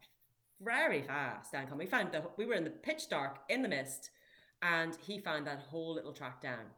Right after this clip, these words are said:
I was sped down, and then we had, uh, Richard Gamble coming up. So when people were coming up,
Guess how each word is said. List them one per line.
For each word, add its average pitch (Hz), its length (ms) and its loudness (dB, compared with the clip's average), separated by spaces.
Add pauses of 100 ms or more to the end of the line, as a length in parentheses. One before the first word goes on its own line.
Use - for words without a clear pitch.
(520)
I 151 120 -6
was 131 100 -8
sped 139 260 -2
down, 123 340 -6
and 143 120 -6
then 147 160 -2
we 151 80 0
had, 143 320 -2 (400)
uh, 143 180 -2
Richard 147 280 -6
Gamble 196 280 2
coming 190 320 0
up. 185 260 -2
So 202 140 0
when 202 140 6
people 247 240 0
were 190 80 -2
coming 180 260 0
up, 175 460 0